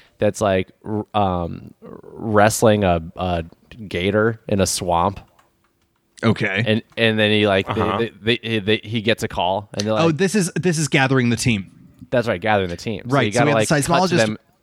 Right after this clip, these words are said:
Speaker 2: Maybe
Speaker 1: Mm-hmm.
Speaker 2: she real quick is like, "What you need." Uh, so here's where she lays it all out, right? She's like,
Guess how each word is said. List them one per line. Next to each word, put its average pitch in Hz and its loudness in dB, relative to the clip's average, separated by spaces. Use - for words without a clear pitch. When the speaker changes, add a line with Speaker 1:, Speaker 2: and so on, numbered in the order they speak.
Speaker 2:
Maybe 175 2
Speaker 1:
Mm-hmm. - 2
Speaker 2:
she 196 0
real 175 2
quick 147 0
is 131 -2
like, 117 -2
"What 156 2
you 131 2
need." 123 2
Uh, 110 0
so 123 -2
here's 143 0
where 127 2
she 127 -2
lays 107 -2
it 104 -4
all 95 -4
out, 92 -10
right? 104 -4
She's - -6
like, 127 0